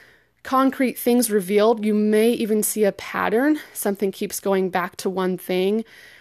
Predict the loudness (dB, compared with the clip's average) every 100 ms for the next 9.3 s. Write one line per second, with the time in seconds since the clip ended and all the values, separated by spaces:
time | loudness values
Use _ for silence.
0 | -8 -4 -2 -2 -6 -6 0 2 4 2
1 | 2 0 0 2 4 4 4 4 2 4
2 | 0 0 -2 0 0 0 -6 -12 -20 _
3 | _ _ _ -2 0 0 -2 -4 _ _
4 | _ _ _ _ _ _ _ _ -20 _
5 | _ -2 2 4 2 2 0 -2 -8 -8
6 | _ 0 4 4 4 4 4 4 2 -2
7 | 0 2 2 2 2 -2 0 0 2 2
8 | 0 0 -2 -2 0 -2 0 2 0 -2
9 | -16 -2 -2